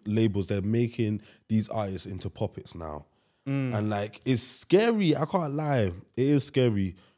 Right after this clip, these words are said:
Speaker 1: 'Cause when we see a lot of artists like Lil Uzi Vert, all these people, Lil Nas, it's like, I used to think that when people say that they sold their soul, it was a joke. But I remember when Katy Perry said it,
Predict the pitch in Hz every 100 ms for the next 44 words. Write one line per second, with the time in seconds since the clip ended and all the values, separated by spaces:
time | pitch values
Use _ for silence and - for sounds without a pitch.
0 | _ - 123 127 127 - 151 143 120 117
1 | - 120 107 95 107 101 98 - - 101
2 | 101 101 101 92 92 82 104 104 104 87
3 | 101 104 101 - 104 - 101 98 95 -
4 | _ _ _ _ - 110 104 101 101 107
5 | 107 101 98 95 98 110 104 - - _
6 | _ _ _ _ _ _ _ _ _ _
7 | 135 143 160 160 - 156 127 120 110 110
8 | 110 127 123 123 101 95 - 104 98 95
9 | - 117 101 90 92 90 92 85 95 80
10 | - _ _ _ _ 104 113 123 110 -
11 | 101 98 107 101 - 82 85 -